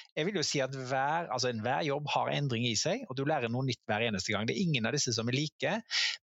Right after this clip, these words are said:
men det å kjenne litt på hvor er egentlig organisasjonen nå? Hvor er disse menneskene?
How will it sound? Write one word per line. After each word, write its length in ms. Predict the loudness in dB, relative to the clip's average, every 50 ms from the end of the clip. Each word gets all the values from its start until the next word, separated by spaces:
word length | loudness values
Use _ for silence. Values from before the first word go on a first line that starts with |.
| -4
men 120 | -2 0 0
det 120 | 0 0 0
å 80 | 0
kjenne 540 | 0 0 2 2 2 2 2 2 2 2 2
litt 200 | 0 0 -2 -6 _ -8 -4
på 180 | -2 -2 -2 -2 -4 -8 -14 -18 -16 -16 -18 _ _ -4
hvor 220 | -2 0 0 0 0
er 300 | 0 2 2 2 2 2
egentlig 240 | 0 0 0 0 0
organisasjonen 480 | 0 0 2 2 2 2 2 0 0 0
nå? 100 | 0 -2 -2 -4 -4 -2
Hvor 100 | 0 0 0
er 100 | 0 0
disse 200 | 0 0 0 0 0
menneskene? 580 | 0 0 2 2 2 0 0 0 0 0 0